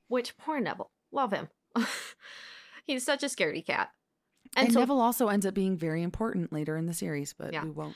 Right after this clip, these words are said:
Speaker 2: talk about
Speaker 1: So
Speaker 2: that now.
Speaker 1: anyways, <laughs> they N-, Neville, Hermione, and Harry lose Gryffindor a hundred and fifty points. And so everyone hates them. And there's a line where it says, "Only Ron stood by Harry."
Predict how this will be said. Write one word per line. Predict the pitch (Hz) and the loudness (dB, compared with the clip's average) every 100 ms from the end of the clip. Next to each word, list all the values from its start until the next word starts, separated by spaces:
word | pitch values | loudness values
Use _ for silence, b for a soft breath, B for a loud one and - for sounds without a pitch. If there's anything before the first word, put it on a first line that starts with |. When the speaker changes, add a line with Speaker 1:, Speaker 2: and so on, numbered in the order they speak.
| - | -12
Speaker 2:
talk | 151 - | -12 -6
about | 143 | 2
Speaker 1:
So | 262 | 2
Speaker 2:
that | |
now. | 240 | 4
Speaker 1:
anyways, | 294 226 185 214 - | 2 0 0 -6 -8
<laughs> | |
they | 202 202 247 285 285 - _ _ _ - | -2 2 4 2 0 -6 _ _ _ -4
N-, | 214 220 - - | -2 -2 -4 -2
Neville, | 220 233 247 254 233 - - | 2 2 2 2 2 -2 -4
Hermione, | 196 220 202 190 | -2 0 0 0
and | 175 | -2
Harry | 180 254 208 | 0 0 0
lose | 185 190 208 196 | 0 0 0 -2
Gryffindor | - 175 180 156 156 147 - | -2 -2 -2 0 0 0 -4
a | 165 | -2
hundred | 185 190 180 | -2 0 -2
and | 185 | -2
fifty | 160 - - | -4 -4 -6
points. | - - - - - - _ _ _ _ _ _ _ - | -6 -8 -10 -10 -10 -12 _ _ _ _ _ _ _ -4
And | 180 | 0
so | 190 - 196 | -2 -2 -2
everyone | 202 233 208 165 | 2 2 2 -2
hates | - 175 151 - | -4 -2 -2 -4
them. | - 139 196 208 _ _ _ _ _ _ _ 208 | -4 -2 -2 -8 _ _ _ _ _ _ _ 2
And | 208 | 2
there's | 190 | 2
a | 185 | 2
line | 185 233 214 | 4 4 2
where | 185 | 0
it | 180 | 0
says, | - 170 160 - 185 | 2 2 2 -2 2
"Only | 196 214 214 | 4 4 2
Ron | 185 185 185 175 170 160 | 2 4 4 4 0 -2
stood | - - 175 151 | -6 2 2 4
by | 156 151 147 | 4 4 2
Harry." | 151 151 143 143 - | -2 -4 -4 -6 -10